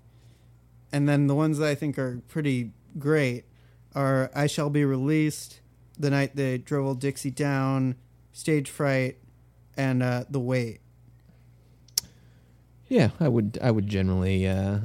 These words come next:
Speaker 2: agree with that assessment. I'm, I'm a fan of Cripple Creek. Uh, I think that's got a nice, uh,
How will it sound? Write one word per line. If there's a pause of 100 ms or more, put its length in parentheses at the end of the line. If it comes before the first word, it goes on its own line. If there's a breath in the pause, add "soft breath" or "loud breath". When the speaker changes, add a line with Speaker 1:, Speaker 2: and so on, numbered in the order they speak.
Speaker 2:
agree
with
that
assessment.
I'm,
I'm
a
fan
of
Cripple
Creek. (100)
Uh,
I
think
that's
got
a
nice,
uh,